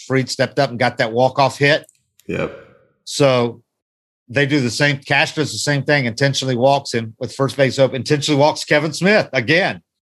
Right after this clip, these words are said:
Speaker 1: with first base open this time. Fried delivers again. So that's twice in two weeks that he's done that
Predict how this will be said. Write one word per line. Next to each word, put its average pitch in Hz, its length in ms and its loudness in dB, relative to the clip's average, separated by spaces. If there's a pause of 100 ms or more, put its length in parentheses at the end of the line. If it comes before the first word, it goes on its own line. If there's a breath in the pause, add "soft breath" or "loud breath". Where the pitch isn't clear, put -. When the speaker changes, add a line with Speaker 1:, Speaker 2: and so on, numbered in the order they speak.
Speaker 1:
with 117 160 -6
first 156 240 0
base 147 240 2
open 117 220 0
this 123 160 -4
time. 104 320 -2 (800)
Fried 127 240 -2
delivers 143 400 2
again. 135 400 0 (320)
So 139 100 0
that's 135 160 0
twice 165 380 0
in 123 80 -8
two 165 260 2
weeks 147 280 2
that 113 100 -4
he's 104 120 -6
done 117 200 0
that 95 240 -4